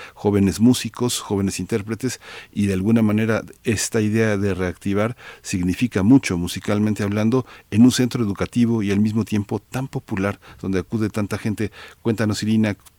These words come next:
tú que eres una maestra, una, una persona tan cercana a las comunidades en nuestro país, eh, cuéntanos cómo va a ser esta,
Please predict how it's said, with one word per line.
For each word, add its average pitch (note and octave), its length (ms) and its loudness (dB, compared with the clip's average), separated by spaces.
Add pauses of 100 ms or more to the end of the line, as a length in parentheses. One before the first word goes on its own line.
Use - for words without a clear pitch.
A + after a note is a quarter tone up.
tú G#2 260 -4
que G#2 120 -4
eres G2 180 -2
una G2+ 140 -2
maestra, F#2+ 640 -4
una, G2 280 -4
una F#2+ 200 -4
persona G2 420 -6 (300)
tan G#2+ 160 -2
cercana G#2+ 440 -2
a G#2 40 -2
las F#2 160 -4
comunidades G2 760 -4 (300)
en F#2+ 140 -4
nuestro E2 280 -6
país, G2+ 380 -4
eh, E2+ 200 -4
cuéntanos A2 440 -2
cómo A#2+ 320 2
va A2 80 2
a - 20 -2
ser A#2 220 0
esta, A2 420 -2